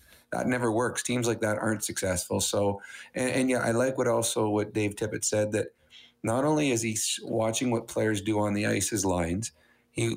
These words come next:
watches what they do on the bench and how they talk and what they're talking about. You can tell as a coach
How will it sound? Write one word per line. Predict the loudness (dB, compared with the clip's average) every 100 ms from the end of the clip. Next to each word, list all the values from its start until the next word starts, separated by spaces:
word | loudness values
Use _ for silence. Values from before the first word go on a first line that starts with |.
| -4
watches | -2 -2 0 -2 0
what | 0 0
they | 0
do | 0 0
on | 0
the |
bench | 0 -2 -2 -4
and | -2
how | 0
they | 0 -2
talk | -2 -4 -2
and | -2
what | 0
they're | -2
talking | -4 -4 -4 -4 -4
about. | -2 -4 -6 _ -20 -10 -6
You | -2
can | -2 -2
tell | 0 2
as | 0
a | -2
coach | -4 -2 -2 -4 -10